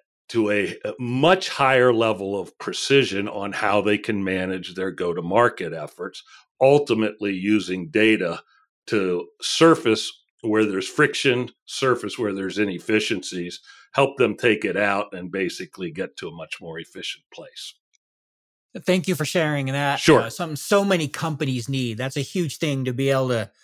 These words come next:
Speaker 2: like you said, seventy-five percent reduction in cac. Not to say every company's gonna get that. Some might only
Speaker 1: Right.
Speaker 2: get a five percent. Some might get a hundred. But, you know, every little bit of efficiency you can get there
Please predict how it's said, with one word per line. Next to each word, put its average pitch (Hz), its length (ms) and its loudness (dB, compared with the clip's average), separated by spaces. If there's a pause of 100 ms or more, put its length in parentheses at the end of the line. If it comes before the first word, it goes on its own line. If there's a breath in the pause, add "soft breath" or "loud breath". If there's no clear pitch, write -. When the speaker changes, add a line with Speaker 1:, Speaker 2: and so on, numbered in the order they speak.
(140 soft breath)
Speaker 2:
like 156 120 -4
you 175 80 0
said, 131 200 -2
seventy-five 165 480 2
percent 147 300 -4
reduction 131 480 -2
in 117 120 -6
cac. 151 360 -2
Not 160 180 2
to - 60 -10
say 151 160 2
every 139 220 0
company's 120 480 -4
gonna 120 160 -4
get 113 200 -6
that. 135 200 -2
Some 147 200 -4
might 143 160 0
only 139 120 6
Speaker 1:
Right. 110 80 6
Speaker 2:
get 143 100 0
a 143 60 -6
five 214 340 0
percent. 117 380 -4
Some 156 260 -4
might 180 160 0
get 202 140 0
a 180 60 4
hundred. 160 560 -2 (580 soft breath)
But, 156 400 2
you 160 60 -2
know, 120 100 -4 (360)
every 208 360 4
little 196 260 2
bit 185 180 4
of 190 120 4
efficiency 170 580 0
you 156 160 0
can 143 200 -6
get 226 280 0
there 113 480 2